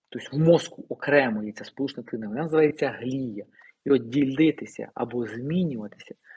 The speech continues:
може тільки глія. І от ці центри, які ви бачили у фазі відновлення, вони будуть з утворенням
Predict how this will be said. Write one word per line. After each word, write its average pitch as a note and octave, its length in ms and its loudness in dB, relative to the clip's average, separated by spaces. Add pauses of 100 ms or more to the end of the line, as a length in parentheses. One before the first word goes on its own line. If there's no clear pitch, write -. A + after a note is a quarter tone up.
(160)
може C3 300 -4 (160)
тільки E3 440 -6
глія. C3 580 -6 (680)
І C3 40 4
от C#3 160 4
ці D#3 120 0
центри, D#3+ 460 0
які C3 260 -6
ви C#3 100 6
бачили B2+ 520 4
у G#2+ 100 -8
фазі A2+ 380 -4
відновлення, A#2 680 -8 (420)
вони A#2+ 200 -6
будуть E3 400 -2 (180)
з B2+ 360 0 (400)
утворенням D#3 680 2